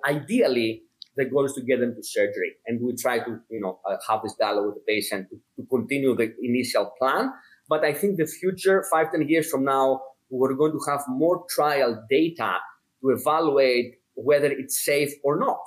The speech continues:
to save the bladder after neoadjuvant chemo for those with clinical complete response and mu-, relevant mutations who are getting there, hopefully in the future, but we're not there yet. So we,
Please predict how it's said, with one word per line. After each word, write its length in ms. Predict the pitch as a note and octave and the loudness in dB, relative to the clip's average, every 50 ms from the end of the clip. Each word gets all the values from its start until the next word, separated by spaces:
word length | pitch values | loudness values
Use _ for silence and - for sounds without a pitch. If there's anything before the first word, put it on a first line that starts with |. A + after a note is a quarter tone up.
| - - - _ _ _ _ _ _ - | -14 -14 -16 _ _ _ _ _ _ -6
to 80 | C#3+ | -4
save 300 | - - - C#3+ - - | -2 0 0 0 0 0
the 60 | C3 | 0
bladder 320 | B2+ G#2+ C3 C3 B2 A#2+ A#2+ | 0 2 2 4 4 4 4
after 200 | A#2+ - - B2 | 4 2 0 0
neoadjuvant 540 | A#2+ A#2+ A#2+ A#2 A#2 A2+ A2+ A2 G#2 G2+ - - - | 0 2 2 2 0 0 -2 -6 -6 -6 -8 0 2
chemo 380 | F#3 E3 C#3+ B2+ A#2 A#2 A2+ - | 2 4 4 6 6 4 4 2
for 160 | - B2+ A2 - | -2 -4 -2 0
those 220 | C3 B2 A#2 - - | 0 0 -2 -2 -8
with 140 | A2+ - - | -14 -12 -6
clinical 280 | C#3 C3+ C3 - A#2+ A2+ - | -6 -6 -2 -2 -4 -4 -6
complete 240 | A#2+ A#2 A#2 A2+ G#2+ | -10 -14 -14 -14 -14
response 520 | G#2 G#2 - - A#2 A2 A2+ A2+ A2+ - - _ | -16 -18 -8 -2 0 0 0 0 -2 -8 -12 _
and 180 | A#2+ A#2 A2+ G#2+ | -6 -4 -4 -4
mu-, 320 | A2 A2 - A2+ A2 G2+ - _ _ A2 G2+ G#2 | -6 -8 -8 -12 -12 -12 -14 _ _ -6 0 0
relevant 420 | A#2 A#2 A2+ G#2+ A#2 G#2+ G#2+ A2 | 0 0 2 0 0 -2 0 -4
mutations 680 | G#2+ G2 - G#2+ G#2+ A#2 A#2 - G#2 F#2+ F#2+ - - _ _ _ _ _ _ | -6 -6 -4 -4 -2 -2 -2 -4 -6 -8 -10 -12 -14 _ _ _ _ _ _
who 140 | - B2 C#3 | -4 0 0
are 180 | C3 B2 A2+ - | 0 0 0 0
getting 300 | D3+ D#3+ D#3+ G3 F#3 F3 | 0 0 0 0 -2 0
there, 340 | F3 F3+ F#3+ F#3+ G3+ G3 - - | 0 2 2 2 0 -2 -2 -2
hopefully 320 | F3 F3 E3+ - - F3 | -2 -2 -2 -2 -4 -6
in 80 | E3+ E3+ | -4 -4
the 80 | E3+ E3 | -6 -8
future, 500 | - - - F#3 F3+ - G3 G3+ G3+ G3+ - - - - - - | -10 -8 -10 -10 -4 0 2 2 2 0 -2 -10 -18 -20 -6 -2
but 160 | C#3+ C3 A#2+ | -2 0 2
we're 200 | A#2+ C3 B2+ B2 | 2 2 2 2
not 200 | B2+ C#3 B2 A2 | 2 0 0 2
there 140 | A#2+ A#2 A2 | 2 0 2
yet. 240 | G#2 G#2+ G2+ - - - | 2 2 0 -2 -2 -6
So 220 | - - A#2+ A2+ | -4 0 0 2
we, 140 | A2 A2 A2 | 2 2 0